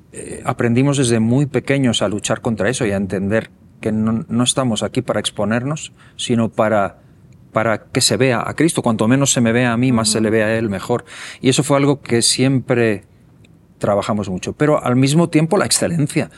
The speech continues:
Speaker 1: musical por el hecho de estar siendo formados, ¿no?
Speaker 2: Ujú.
Speaker 1: Entonces fue como una combinación que se fue dando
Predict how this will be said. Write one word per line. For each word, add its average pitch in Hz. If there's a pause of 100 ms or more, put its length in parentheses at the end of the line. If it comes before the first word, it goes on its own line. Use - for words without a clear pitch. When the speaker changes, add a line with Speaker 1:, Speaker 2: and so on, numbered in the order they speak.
(140)
Speaker 1:
musical 127
por 131
el 107
hecho 110
de 123
estar 120
siendo 113
formados, 98
¿no? -
Speaker 2:
Ujú. 190
Speaker 1:
Entonces 190
fue 151
como 147
una 139
combinación 127
que -
se -
fue 104
dando 95